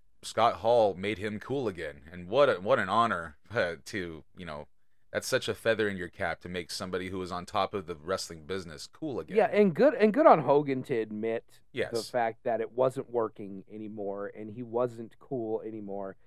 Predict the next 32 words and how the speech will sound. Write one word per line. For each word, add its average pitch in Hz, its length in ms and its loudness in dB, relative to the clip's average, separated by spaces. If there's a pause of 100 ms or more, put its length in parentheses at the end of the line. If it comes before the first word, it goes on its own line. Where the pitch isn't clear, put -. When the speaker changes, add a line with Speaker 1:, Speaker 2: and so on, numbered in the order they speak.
(160)
Speaker 2:
and 127 160 -4
the 123 80 0
fans 120 500 -4
were, 120 640 2 (380)
uh, 113 280 0
waning 127 840 0
on 113 220 -2
Hogan. 101 600 -8
So 92 400 -4 (320)
good, 151 220 -2
good 214 180 8
on 175 160 8
Hulk. 117 400 -2
He, 143 180 -10
he, 131 240 -8 (220)
he 190 60 0
usually, 196 760 6 (200)
he 220 60 12
almost 294 440 12
always 175 480 10
says 151 340 4
the 143 120 2
right 131 280 2 (120)
thing 127 300 0
politically 110 640 -4
speaking, 87 600 -16 (220)
Speaker 1:
Yeah. 175 220 6
Speaker 2:
as 117 60 -2
far 151 200 8
as 139 100 2
wrestling 139 500 2
goes. 113 380 2